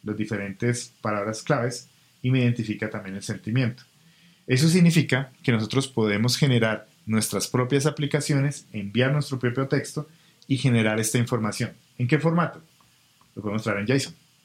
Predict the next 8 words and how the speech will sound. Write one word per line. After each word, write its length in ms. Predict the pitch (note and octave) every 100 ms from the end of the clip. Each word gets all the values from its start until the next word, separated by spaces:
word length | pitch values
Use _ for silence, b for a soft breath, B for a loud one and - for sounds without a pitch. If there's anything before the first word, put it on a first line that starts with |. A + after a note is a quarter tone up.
| b b b b -
Eso 160 | A2+
significa 540 | B2+ C#3 C3 C3 C3 C3
que 140 | B2
podemos 400 | A2+ G2+ G#2+ -
interactuar 800 | - A#2+ A2+ G#2+ F#2+ - B2+ C3+
con 180 | - C#3
esta 340 | B2+ - C#3
api 300 | B2 - C3+